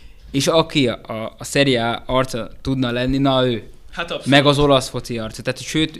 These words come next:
Speaker 1: ő, tehát, hogy a, ha ilyen az évezred legjobb kapusairól beszélünk, akkor két név szokott így megjelenni, Casillas és Buffon.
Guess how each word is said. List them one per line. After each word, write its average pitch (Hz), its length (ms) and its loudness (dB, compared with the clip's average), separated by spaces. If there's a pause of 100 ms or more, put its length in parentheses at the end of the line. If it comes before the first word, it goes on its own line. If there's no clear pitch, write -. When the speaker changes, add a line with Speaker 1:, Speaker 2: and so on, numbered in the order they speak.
Speaker 1:
ő, 139 280 -2
tehát, - 220 -10
hogy 131 160 -2
a, 127 220 -2 (560)
ha 123 160 -2
ilyen 127 500 -2 (120)
az 120 180 -8
évezred 123 640 2
legjobb 127 300 0
kapusairól 123 540 -4
beszélünk, 127 380 -4
akkor 127 260 -2
két 135 280 -4
név 117 160 -8
szokott 113 360 -10
így 113 60 -6
megjelenni, 127 320 -4
Casillas 135 540 0
és - 320 -8
Buffon. - 520 -12